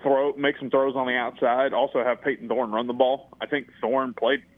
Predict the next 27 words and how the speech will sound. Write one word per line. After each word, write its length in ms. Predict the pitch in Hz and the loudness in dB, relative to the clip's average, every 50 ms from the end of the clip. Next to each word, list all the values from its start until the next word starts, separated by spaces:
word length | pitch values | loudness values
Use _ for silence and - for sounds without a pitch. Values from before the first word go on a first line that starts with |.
| - | -8
really 200 | 101 110 123 127 | -4 -2 -2 0
well. 320 | 120 120 123 127 123 110 - - | 0 2 0 2 0 -2 -4 -8
I 100 | - 98 | -10 -8
mean, 260 | 104 104 104 104 107 _ _ - | -6 -6 -6 -6 -8 _ _ -6
if 120 | 117 113 110 | -6 -4 -2
people 220 | - 127 113 120 | -2 -2 0 -2
are 60 | 117 | -2
gonna 180 | 120 117 117 113 | -2 -4 -6 -6
point 320 | - - 135 123 120 117 | -6 -4 -4 -2 -2 0
out 220 | 113 117 113 - - | 0 -2 -2 -2 -2
the 100 | 123 117 - _ _ _ _ _ _ _ _ _ _ _ _ _ _ - - - | -2 -2 -4 _ _ _ _ _ _ _ _ _ _ _ _ _ _ -16 -4 2
two 80 | - 170 | 2 2
interceptions 720 | 165 156 139 123 - - 139 143 143 - - 180 175 151 | 2 2 -2 -2 0 0 0 0 0 -2 -4 -4 -2 0
and, 180 | 135 131 117 107 - - - - - - - - | 2 0 0 -2 -6 -14 -20 -20 -20 -20 -14 -4
and, 300 | - 120 120 123 123 123 | 0 0 0 0 0 -2
you 60 | 123 | 0
know, 520 | 120 117 117 123 127 123 123 127 120 113 110 | 0 2 2 0 0 -2 -2 0 0 0 -2
uh, 40 | 117 123 | -2 0
the 180 | 120 123 117 - | 0 0 0 2
second 300 | - - 131 123 - 131 | 2 2 2 0 0 -6
one 160 | 127 127 123 123 | -4 -2 0 0
was 300 | 123 120 117 120 120 117 | 0 2 2 0 -2 -2
a 120 | - - | -4 -4
big-time 520 | 120 110 139 127 110 - 135 123 120 120 | 0 2 2 2 0 -2 -2 -2 -2 -4
mistake 400 | 117 110 - - 120 117 117 - | -8 -10 -4 -2 0 0 0 -2
that 80 | - 120 | -4 -4
he 80 | 120 | -4